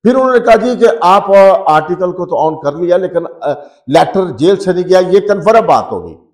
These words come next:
उन्होंने कहा, "जी, लेटर जेल से बिल्कुल नहीं गया।" लेकिन आगे उन्होंने कहा, "जी, मैं एक तकरीर तैयार कर रहा हूं,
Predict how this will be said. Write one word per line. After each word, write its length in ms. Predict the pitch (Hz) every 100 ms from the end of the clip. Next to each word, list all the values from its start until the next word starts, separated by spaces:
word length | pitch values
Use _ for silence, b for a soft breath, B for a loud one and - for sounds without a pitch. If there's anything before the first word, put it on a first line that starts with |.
| _ _ _ _ _ _
उन्होंने 180 | 165 226
कहा, 140 | 226 240
"जी, 140 | 247
लेटर 840 | 220 170 180 185 202 208 202 - _ _ _ _ _ -
जेल 180 | 240 226
से 180 | 254
बिल्कुल 560 | 240 - 349 349 302 294
नहीं 120 | 240 202
गया।" 280 | 113 85 - _ _ _ _
लेकिन 380 | 196 285 - 285 - -
आगे 360 | 240 285 302 302
उन्होंने 300 | 277 262 247
कहा, 160 | 247
"जी, 160 | 226 233
मैं 200 | 220 220
एक 100 | 214
तकरीर 540 | - 202 190 262 294
तैयार 360 | 285 226 185 -
कर 100 | 160
रहा 140 | 147
हूं, 200 | 156 156